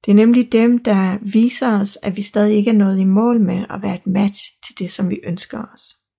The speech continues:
Så hver gang, at vi ender i en kontrast, så ved vi, at vi stadigvæk ikke er nået dertil, hvor vi egentlig ønsker at være, fordi at kontrasten er beviset på det. Sådan er det, fordi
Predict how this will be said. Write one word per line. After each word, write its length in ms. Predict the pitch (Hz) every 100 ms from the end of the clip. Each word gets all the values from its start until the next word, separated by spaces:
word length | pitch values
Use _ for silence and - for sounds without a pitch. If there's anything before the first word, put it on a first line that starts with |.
| _ _ _ _ _ _ _ _ _ _
Så 180 | - 208
hver 240 | 247 269
gang, 240 | 254 233
at 60 | 214
vi 180 | 214 -
ender 260 | 214 233 277
i 100 | 254
en 160 | 202
kontrast, 800 | 185 190 - - 196 - - -
så 100 | -
ved 300 | 226 226 233
vi, 280 | 214 202 - -
at 100 | 196
vi 60 |
stadigvæk 540 | 202 226 226 233 214 220
ikke 180 | 214
er 40 | 226
nået 500 | 208 208 220 240 233
dertil, 420 | 208 196 - 196
hvor 140 | -
vi 100 | 190
egentlig 320 | 202 208 208 -
ønsker 360 | 214 220 208
at 100 | 202
være, 380 | - - - 247 - _ -
fordi 340 | 202 226 240
at 180 | 233 -
kontrasten 720 | - 185 - 196 214 - 196
er 140 | 190 190
beviset 640 | 202 202 240 240 - -
på 160 | - -
det. 180 | - - _ _ _ _ _ _ _ _ _ - _ _ _ _ _ _ _ _ _ _ _ _ _ _
Sådan 260 | - 254 269
er 160 | 240 233
det, 140 | 233
fordi 640 | - 208 247 247 247 -